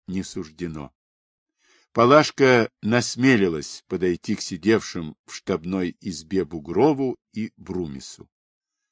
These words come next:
"Долго нету наших-то. Послать бы кого за ими". Бугров строго посмотрел на встревоженную Палашку. Брумис успокоил. "Не близко до Коноплёва, к ночи вернутся".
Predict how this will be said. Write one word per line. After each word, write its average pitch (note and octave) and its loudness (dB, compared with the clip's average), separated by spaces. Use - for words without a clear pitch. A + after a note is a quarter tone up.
"Долго E3 6
нету E3 2
наших-то. A#2+ -6
Послать B2+ 2
бы D3+ -2
кого C3+ -2
за G2 -2
ими". C#2+ -8
Бугров B2 6
строго C#3+ 4
посмотрел B2 2
на B2 -2
встревоженную G#2 -2
Палашку. D#2 -8
Брумис A#2+ 0
успокоил. E2 -8
"Не C#3 8
близко F#3 4
до E3+ 6
Коноплёва, G2 0
к - -16
ночи C3+ 0
вернутся". B2 -4